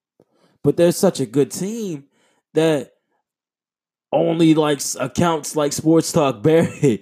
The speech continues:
<laughs> would, would actually, you know, show you, you know, talking about the numbers and everything and, and how bad they're actually playing. When,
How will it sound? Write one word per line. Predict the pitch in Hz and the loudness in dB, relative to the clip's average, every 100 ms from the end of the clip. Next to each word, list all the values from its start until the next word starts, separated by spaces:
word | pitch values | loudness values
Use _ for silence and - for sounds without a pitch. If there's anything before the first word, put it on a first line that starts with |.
| - - | -8 -20
<laughs> | _ - | _ -16
would, | - 127 156 151 131 - - | -6 0 2 2 -2 -18 -6
would | 147 143 | 2 2
actually, | 143 151 151 - 135 127 123 110 - | 2 -2 -4 -4 -2 0 -2 -6 -12
you | - 147 | -6 -4
know, | 131 127 | 0 -2
show | - - 180 196 | -2 0 4 4
you, | 139 113 95 | 4 2 0
you | 117 139 | -6 -2
know, | 127 120 | -2 -2
talking | - 143 135 | -2 -2 -2
about | 123 110 | -4 -4
the | 117 | -4
numbers | 123 110 101 104 | -4 -4 -8 -12
and | 110 | -12
everything | 107 104 110 104 101 | -10 -10 -12 -14 -14
and, | 104 104 101 101 | -16 -16 -18 -18
and | 90 80 | -18 -14
how | 113 120 | -6 -6
bad | 101 117 117 107 | -4 -4 -2 -4
they're | 104 107 | -6 -8
actually | 110 107 - 98 | -8 -10 -8 -8
playing. | 92 127 131 101 _ _ _ _ _ _ | -4 -4 -2 -4 _ _ _ _ _ _
When, | 120 117 | -4 -4